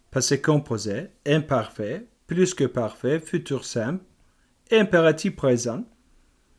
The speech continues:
subjonctif présent ve conditionnel présent da çektik. Zaten bu zamanları ve kipleri farklı videolarda detaylı bir şekilde çalıştık.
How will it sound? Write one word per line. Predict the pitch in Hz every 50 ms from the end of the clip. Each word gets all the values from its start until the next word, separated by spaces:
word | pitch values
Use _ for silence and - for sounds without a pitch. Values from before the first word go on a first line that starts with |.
| _ _ _
subjonctif | - - - 254 208 165 151 165 160 147 - - 175 175 -
présent | - 147 135 123 120 156 165 156 131
ve | 123 123 123 -
conditionnel | - 180 175 156 143 127 123 120 - - 120 107 104 104 110 110 -
présent | - - 151 127 110 110 92 92 110
da | 160 165
çektik. | - - 107 - - _ - 104 101 104 - _ _ _ _ _ _ _ _ _ _ _ _ _ _ _
Zaten | - 202 214 254 - - - 127 123 196 - - _ _ _ _ _ _ _ _ _ _ _ _ _ _ _ _ _ -
bu | 294
zamanları | 233 190 175 165 165 165 160 160 165 170 180 165
ve | 135 123 -
kipleri | - - 175 156 - - 123 120 123 170
farklı | 185 - - 151 139 - - - 143
videolarda | 131 120 120 123 120 117 117 113 131 147 170 160
detaylı | 147 131 123 - 147 131 123 123 123 123
bir | 113
şekilde | 107 - - 98 - - 110 160 247 247
çalıştık. | - - 156 117 107 - - - 143 190 -